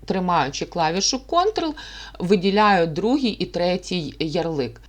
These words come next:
Після чого натискаю на одному із виділених об'єктів правою кнопкою мишки і беремо «Видалити». Отже, видалилися ярлички.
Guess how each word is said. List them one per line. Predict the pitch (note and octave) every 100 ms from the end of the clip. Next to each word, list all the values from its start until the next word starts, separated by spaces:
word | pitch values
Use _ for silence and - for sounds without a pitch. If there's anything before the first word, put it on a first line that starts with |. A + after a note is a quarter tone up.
| -
Після | C4 C4+ C#4+ C4+
чого | - B3 G3+ D3 C3 - -
натискаю | F3+ G#3 - B3 A#3+ - A#3 G#3 D#3+ C#3
на | F3 F#3+
одному | - A3+ G#3 C4 D#4 C#4 G3 -
із | F#3 D#3+
виділених | E3 G3+ B3+ G3 F3 D3+ D3+ D3+ -
об'єктів | E3 D3 B2+ B2 B2 - - G#3 - - -
правою | - C4 B3 E3+ E3+
кнопкою | - E3 F3+ D3+ - - C3+
мишки | C#3+ C#3 C3+ B2+ - - C4 G4 - - - -
і | A4
беремо | A#3 G#3+ G3 F#3+ -
«Видалити». | G#3+ A#3+ C4 G#3 G3 E3+ - D#3 D#3+ - - - - - - - -
Отже, | - C4 F3
видалилися | C#3+ F#3+ F3+ D3 B2+ B2 B2+
ярлички. | B2 G#2+ G2 - -